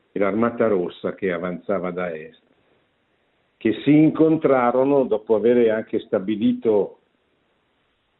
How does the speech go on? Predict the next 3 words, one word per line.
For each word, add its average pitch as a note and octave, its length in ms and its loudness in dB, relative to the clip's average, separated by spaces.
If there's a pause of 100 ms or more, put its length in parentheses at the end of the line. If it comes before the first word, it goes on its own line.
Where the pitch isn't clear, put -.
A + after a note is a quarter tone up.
(600)
quel A2+ 220 -2
patto B2+ 680 0
terribile, A2 920 0